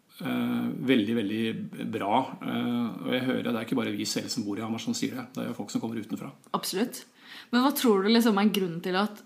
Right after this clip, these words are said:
Speaker 2: vi har fått det til, eh, kanskje i litt større grad på Hamar enn for eksempel Gjøvik?
Speaker 1: Det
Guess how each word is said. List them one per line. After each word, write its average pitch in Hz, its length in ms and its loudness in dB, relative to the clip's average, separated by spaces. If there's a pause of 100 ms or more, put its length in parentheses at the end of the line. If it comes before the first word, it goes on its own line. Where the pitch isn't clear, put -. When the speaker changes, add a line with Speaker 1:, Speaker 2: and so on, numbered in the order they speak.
(440)
Speaker 2:
vi 185 400 0 (240)
har 185 480 0
fått - 480 -4
det 170 160 -6
til, 190 160 6 (580)
eh, 202 380 4
kanskje 202 320 4
i 190 160 6
litt 196 320 2
større 175 480 0
grad 147 320 -2
på 185 80 0
Hamar 160 400 2
enn 196 180 6
for 233 160 0
eksempel 190 540 4 (500)
Gjøvik? - 520 2 (680)
Speaker 1:
Det 120 220 0